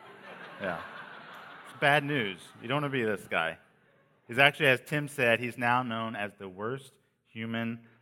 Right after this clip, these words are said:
alive. Well, even though that was a small incident, there's something inside of you when you watch this video, if you saw it, it just swells up saying, "That isn't right, and I hope this guy doesn't get away with this." When you watch it, you hope they both get what's coming.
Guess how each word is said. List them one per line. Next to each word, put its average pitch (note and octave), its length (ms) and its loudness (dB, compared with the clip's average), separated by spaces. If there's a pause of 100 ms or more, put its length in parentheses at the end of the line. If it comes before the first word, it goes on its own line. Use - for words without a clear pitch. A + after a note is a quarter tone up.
(120)
alive. F2+ 380 -2 (1800)
Well, D#3 120 0
even G3 200 2
though F#3 200 8
that C#3+ 240 8
was B2+ 100 -6
a A#2 80 -6
small C#3 380 2
incident, B2 480 -4
there's B2+ 180 -2
something G3 380 -4
inside C3+ 340 2
of A2+ 140 -2
you A#2 180 -4
when C3 180 -4
you E3+ 120 -2
watch A#2+ 400 0
this B2 160 -8
video, B2 360 -4
if A#2 120 -6
you A2 60 -12
saw A2+ 280 0
it, A2 80 -4 (400)
it C#3+ 240 -8
just E3+ 300 -2
swells C3 360 2
up A#2+ 220 2
saying, A2+ 260 -6 (360)
"That D#3 240 -2
isn't E3 320 0
right, F2+ 360 0
and G#2 120 -8
I A#2+ 60 -2
hope E3 220 -4
this C#3+ 200 -2
guy A2 300 2
doesn't G#2 340 -6
get F#2 100 -8
away E2+ 260 -10
with E2 220 -16
this." C#2+ 160 -20 (560)
When B2+ 160 -4
you D#3 100 -2
watch D#3+ 300 4
it, B2 80 -10
you A#2+ 200 -4
hope E3+ 200 -2
they B2+ 160 0
both A#2+ 420 -2
get A2 160 -8
what's G2 220 -14
coming. - 400 -20